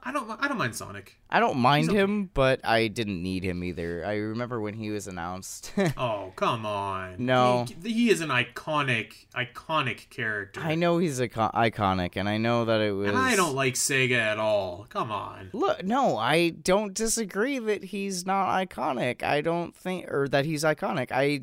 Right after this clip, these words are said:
Speaker 2: don't think that he's bad either. I just, like,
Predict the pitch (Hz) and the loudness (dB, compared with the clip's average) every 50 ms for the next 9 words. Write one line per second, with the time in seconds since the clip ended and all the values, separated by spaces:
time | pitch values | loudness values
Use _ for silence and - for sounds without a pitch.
0 | - _ 175 170 175 165 - - - - 160 160 160 - - 160 147 151 - 165 | -2 _ 2 2 2 2 -2 -6 -6 -4 -4 -4 -2 -2 -2 -2 -2 -2 -6 -4
1 | 160 160 156 147 139 139 123 110 - 160 156 - - 151 123 120 117 - 95 151 | -2 -2 -2 -2 -4 -6 -10 -2 0 2 2 6 6 6 6 6 6 4 4 4
2 | 214 349 180 - 92 90 87 87 87 78 - 104 104 107 110 113 107 92 - - | 4 4 2 0 0 0 0 0 -2 -2 0 2 2 2 2 2 0 -4 -8 -10
3 | - - - - 117 117 117 113 110 104 - | -8 -8 -8 -4 0 2 2 2 2 0 -4